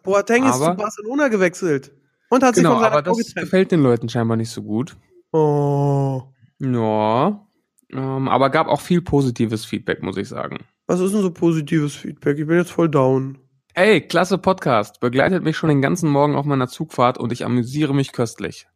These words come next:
Speaker 2: Eine tolle Kombi mit euch. Themenwahl ist doch super meines Erachtens. Besonders die spontanen Ausflüge in ganz andere Themen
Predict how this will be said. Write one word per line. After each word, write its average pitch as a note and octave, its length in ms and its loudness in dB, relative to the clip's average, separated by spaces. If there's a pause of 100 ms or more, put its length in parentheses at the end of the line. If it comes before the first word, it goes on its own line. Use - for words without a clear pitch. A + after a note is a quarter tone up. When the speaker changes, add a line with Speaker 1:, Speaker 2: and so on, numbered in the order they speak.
Speaker 2:
Eine G#2+ 180 -4
tolle C#3+ 320 2
Kombi B2+ 320 4
mit G#2+ 160 2
euch. - 340 -6 (340)
Themenwahl D#3+ 520 2
ist - 140 -6
doch B2+ 120 -4
super B2+ 380 -2
meines G#2+ 320 -2
Erachtens. - 480 -8
Besonders C#3+ 400 0
die C#3+ 100 -8
spontanen D3+ 520 0
Ausflüge D3 560 -2
in A#2 180 0
ganz D3+ 260 0
andere D3+ 320 -2
Themen C#3+ 440 -4